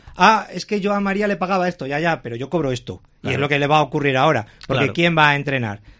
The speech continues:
Speaker 1: ¿Qué voy a dejar yo? Y me pongo yo, ¿qué voy a dejar yo de trabajar y de ganar para ir allá a cobrar menos? Pues no, yo voy y digo, "Y ahora quiero esto". "¿Y ahora me lo vas a pagar?". "No, no me lo vas a pagar". "O, o sí me lo vas a pagar". Entonces ahora pierdes dinero. Y es lo que se lleva haciendo.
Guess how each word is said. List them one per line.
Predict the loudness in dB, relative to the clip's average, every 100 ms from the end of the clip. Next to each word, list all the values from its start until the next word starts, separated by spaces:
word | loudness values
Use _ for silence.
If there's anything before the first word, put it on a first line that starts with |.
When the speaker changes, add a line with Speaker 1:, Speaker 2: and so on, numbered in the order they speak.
| -6
Speaker 1:
¿Qué | 0
voy | 2
a |
dejar | 0 0 -6 -4
yo? | -6 -6
Y | -10
me | -10 -12 -10
pongo | -2 -2
yo, | -2 -6
¿qué | -4
voy | -2
a |
dejar | -2 -2
yo | -2
de | -2
trabajar | -2 -2 -2 -2 -2 -2
y |
de | -4
ganar | -6 -6 -6
para | -6 -4
ir | -2
allá | -2 -4
a |
cobrar | -4 -4 -2
menos? | -2 -4 -6
Pues | -16 -12
no, | -8 -6
yo | -6
voy | -2 -2 -2
y | -2
digo, | -2 -2
"Y |
ahora | -2
quiero | 2 2
esto". | 2 -4 -12 -14 -20 -10
"¿Y | -2
ahora | 0
me | 0
lo | 0
vas | -2
a | -4
pagar?". | -4 -6 -6
"No, | -8 -10
no | -8
me |
lo | -8
vas | -10
a | -12
pagar". | -14 -12 -12 -14 _ _ _ -16
"O, | -10
o | -8
sí | -4
me | 0
lo | 2
vas | 0
a | -2
pagar". | -4 -4
Entonces | -6 -6
ahora | -4 -4
pierdes | -4 -6 -6 -8
dinero. | -8 -10 -12 -20 -20 -14
Y | -8
es | -4
lo | -2
que |
se | -2 0
lleva | 0
haciendo. | -2 -4 -6 -8